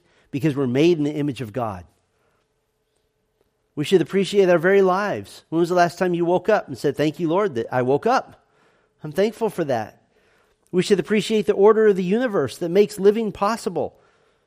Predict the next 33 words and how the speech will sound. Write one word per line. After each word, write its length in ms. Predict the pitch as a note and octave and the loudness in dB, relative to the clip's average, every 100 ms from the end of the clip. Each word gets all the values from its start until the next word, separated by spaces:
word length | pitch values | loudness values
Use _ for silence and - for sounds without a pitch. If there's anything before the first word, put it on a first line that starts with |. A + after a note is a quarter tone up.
| _ _ _ _ _ | _ _ _ _ _
We 140 | - E3+ | -4 -2
should 160 | G3 | 0
appreciate 560 | F#3 G3+ G#3 G#3+ G#3 - | 0 -2 -2 0 -2 0
the, 220 | F#3 D#3 - _ | 0 0 -6 _
the 140 | - F#3+ | 2 2
institution 600 | G3+ - F#3 G#3+ F#3+ G3+ | 2 -2 -6 -4 -2 -2
of 140 | F3+ | 0
marriage. 720 | F#3 G#3 A#3 G#3 B2+ G2+ - _ _ _ _ _ _ - | 0 2 4 2 -2 -8 -14 _ _ _ _ _ _ -8
We 80 | F#3 | -4
should 160 | G#3 | -2
appreciate 520 | F3+ G#3 G3+ A3 G#3 | -2 -2 -2 -2 -2
the 100 | - | -2
healthy 360 | D#3+ G3+ A3+ A#3 | 2 2 2 0
relationships 760 | G3+ F#3+ F3+ - F3+ F#3 E3+ - | 2 4 2 0 -4 -4 -4 -6
that 120 | E3+ | -6
we 140 | E3 | -4
have. 240 | C#3+ C#3+ C#3 | -2 -2 -2
They're 100 | G#3+ | -2
not 240 | G#3+ F3+ | 0 0
all 140 | D3+ | 0
perfect, 440 | D3 A3 A3+ G3+ - | 0 -4 -2 -4 -4
but 160 | E3 | -4
we 120 | E3 D3+ | -2 -2
have 180 | D#3+ | -2
some 320 | - G#3 A#3+ F3 | -2 -4 -2 -2
good 180 | E3+ | -2
ones. 440 | E3+ A3 A3+ - - _ _ _ _ _ _ _ - | -2 -4 -6 -16 -20 _ _ _ _ _ _ _ -8
We 80 | E3+ | -6
should 160 | G#3 | -4
be 80 | F3+ | -4
thankful 400 | G#3 G#3 A3 F3+ | 0 0 0 -6
for 120 | E3 | -4
that. 340 | D3 B2 - | -2 -2 -2